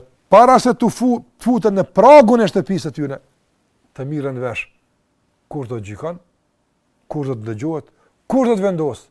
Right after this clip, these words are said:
apo? Dhe pastaj gjithmonë të jenë të motivuar për hir të Allahut.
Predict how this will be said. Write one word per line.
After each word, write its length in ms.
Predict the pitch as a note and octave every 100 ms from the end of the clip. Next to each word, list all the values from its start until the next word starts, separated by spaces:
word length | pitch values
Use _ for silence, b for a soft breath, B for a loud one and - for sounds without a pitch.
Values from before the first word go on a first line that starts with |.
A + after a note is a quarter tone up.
| _ -
apo? 380 | A2+ F#3 G#3 _ _ _ _ _ _ _ _ _ _ -
Dhe 120 | D#3+ -
pastaj 600 | F#3+ - - B3+ C#4+ - _ _ _ _ -
gjithmonë 800 | C#3 A3+ C#4 - D4 C4 F#3 A3
të 80 | G#3+
jenë 140 | F3
të 80 | F#3+
motivuar 540 | E3+ F3+ G#3+ A3 G3+ _ _ _ _ _ -
për 140 | A#2+ B2+
hir 220 | C3+ A#2
të 80 | G#2+
Allahut. 420 | F2 D#2+ - -